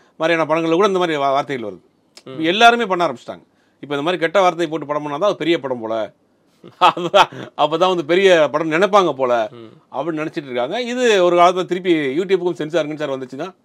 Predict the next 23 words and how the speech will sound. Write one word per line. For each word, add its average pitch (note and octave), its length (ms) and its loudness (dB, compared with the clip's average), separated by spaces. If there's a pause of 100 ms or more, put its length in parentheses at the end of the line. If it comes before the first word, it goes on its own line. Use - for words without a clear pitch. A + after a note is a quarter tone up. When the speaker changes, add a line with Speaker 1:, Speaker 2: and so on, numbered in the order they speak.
Speaker 2:
ம். A#2 320 -20
Speaker 1:
இது C3+ 120 -10
மாறுறதுக்கான C3 560 -2
வாய்ப்புகள் A#2+ 460 -6
இருக்கு F2+ 200 -18
அதிகம். F2 280 -10
Speaker 2:
ஏன்னா D#3+ 140 -6
ஃபேமிலி F3+ 340 -8
ஆடியன்ஸ் D3 360 -8
நிறைய B2 200 -4
பேர் C3+ 200 -10
போய் B2+ 220 -6
பார்க்குற A#2 260 -4
படம். G2+ 200 -8
இப்ப G2 120 -12
ரத்னம் G#2 320 -10
அப்படின்ற A#2+ 440 -8
ஹரின்ற B2 400 -10
டைரக்டரே A#2 500 -10
ஒரு E3+ 200 -8
ஃபேமிலி C#3+ 340 -8
ஆடியன்ஸ்க்கான A#2 640 -10
டைரக்டர். G#2 400 -12